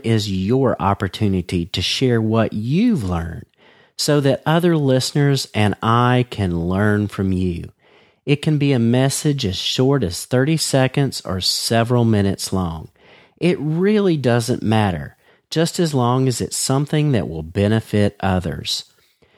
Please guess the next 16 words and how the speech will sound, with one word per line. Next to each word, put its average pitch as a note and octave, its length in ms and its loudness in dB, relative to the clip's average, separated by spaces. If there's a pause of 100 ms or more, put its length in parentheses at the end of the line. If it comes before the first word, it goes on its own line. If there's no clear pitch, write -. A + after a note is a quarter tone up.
(160)
You C3+ 140 0
can G#3+ 180 -2
participate C3 800 0
in A2+ 160 0
the B2 80 2
Friday G2+ 420 0
Forum E2+ 580 -4
by A2+ 200 0
visiting C#3+ 520 0
our E3+ 140 2
feedback C#3+ 600 -2
page, F2 520 -2 (540)
by G2+ 160 0
going G#2+ 360 2
to B2+ 60 2
goldenspiralmedia A#2 1400 0